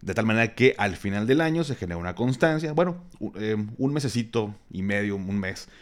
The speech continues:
más o menos de que termine el año fiscal, se genera esta constancia que hoy en día la realidad es que ya con tu puro R F C jala la información y queda precargado para la declaración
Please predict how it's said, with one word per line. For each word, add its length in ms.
más 140
o 60
menos 200
de 80
que 80
termine 260
el 80
año 160
fiscal, 480
se 160
genera 180
esta 140
constancia 540
que 80
hoy 100
en 100
día 180
la 100
realidad 260
es 100
que 80
ya 160
con 180
tu 160
puro 240
R 140
F 160
C 380
jala 220
la 60
información 560
y 60
queda 260
precargado 560
para 160
la 100
declaración 600